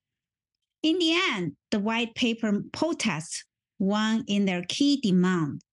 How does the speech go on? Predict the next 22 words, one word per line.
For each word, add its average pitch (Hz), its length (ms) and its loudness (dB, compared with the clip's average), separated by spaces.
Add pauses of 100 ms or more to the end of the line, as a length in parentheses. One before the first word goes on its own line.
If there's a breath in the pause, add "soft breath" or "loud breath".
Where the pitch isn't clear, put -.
(440)
which 240 260 0
was 214 340 -2
to 226 140 0
dismantle 220 960 2 (640)
the 208 120 2
zero 208 380 2
covid 190 440 -2
policy 180 560 -2
in 170 100 2
China. 156 440 -2 (1500)
Within 277 440 4
two 311 220 2
weeks, - 420 -2 (460)
the 208 80 0
C 247 220 0
C 247 180 2
P 233 260 -2
opened 214 400 0
up 190 220 -2 (100)
the 185 80 -2
whole 226 240 -2
country. 214 540 -2